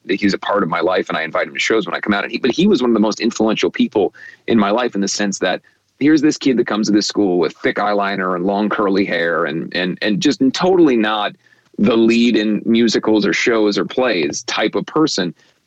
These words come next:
And he saw something in me one day and he came to me and said, "Hey, have you ever acted?"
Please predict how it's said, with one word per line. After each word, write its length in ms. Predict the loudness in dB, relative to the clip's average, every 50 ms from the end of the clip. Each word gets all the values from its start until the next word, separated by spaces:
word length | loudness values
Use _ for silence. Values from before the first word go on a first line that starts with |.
| _ _
And 280 | -2 -2 0 0 -2 -2
he 240 | -2 0 0 0
saw 260 | 0 0 -2 -2 -2 -2
something 320 | -2 -4 -2 0 0 0
in 120 | 0 0 0
me 100 | 0 0
one 220 | 0 0 0 0 0
day 380 | 0 0 0 0 0 -2 -4 -4
and 320 | -4 -4 -2 -2 -2 0
he 100 | 0 0
came 260 | 0 0 0 0 2
to 80 | 2 2
me 120 | 2 2 2
and 140 | 0 0
said, 180 | 0 0 0 0
"Hey, 140 | 0 0 2
have 100 | 2 2
you 60 | 2
ever 140 | 0 0 -2
acted?" 480 | -2 -4 -4 -4 -2 -2 -2 -2 -6